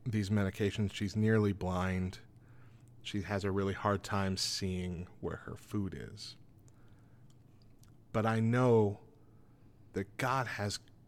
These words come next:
great things planned for this cat to do." And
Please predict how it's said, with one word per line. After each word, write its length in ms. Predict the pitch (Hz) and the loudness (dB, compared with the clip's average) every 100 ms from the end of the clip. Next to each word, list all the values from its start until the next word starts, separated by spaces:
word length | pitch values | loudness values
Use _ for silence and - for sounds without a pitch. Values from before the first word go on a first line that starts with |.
| - - - - | -20 -20 -18 -2
great 420 | 120 123 123 - | 4 4 4 -2
things 800 | - 127 113 101 95 92 - - - | -2 2 4 2 0 -4 -6 -8 -12
planned 420 | - 117 104 95 - | -2 2 2 2 0
for 140 | - | -4
this 180 | 92 - | -4 -4
cat 340 | - 95 - | -4 -6 -8
to 80 | - - | -14 -14
do." 200 | - 110 - - - - - - - - - - - - - - - - - - - - - - - - - - - - - - - - - - - - - | -14 -14 -18 -20 -20 -20 -20 -20 -20 -20 -20 -20 -20 -20 -20 -20 -20 -20 -20 -20 -20 -10 -10 -10 -20 -20 -20 -20 -20 -20 -20 -20 -20 -20 -20 -20 -20 -20 6
And 580 | 185 196 180 170 170 | 12 12 12 12 8